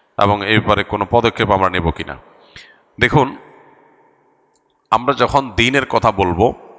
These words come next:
কোনো অসঙ্গতির বিরুদ্ধে আমরা যখন প্রতিবাদ করব, সেটাও হতে হবে যৌক্তিক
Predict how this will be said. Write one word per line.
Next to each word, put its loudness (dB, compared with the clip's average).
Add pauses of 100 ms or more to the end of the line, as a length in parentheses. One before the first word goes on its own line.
(640)
কোনো 2
অসঙ্গতির 0
বিরুদ্ধে 2
আমরা 2
যখন 2
প্রতিবাদ 2
করব, -2 (760)
সেটাও 2
হতে 2
হবে 2
যৌক্তিক -2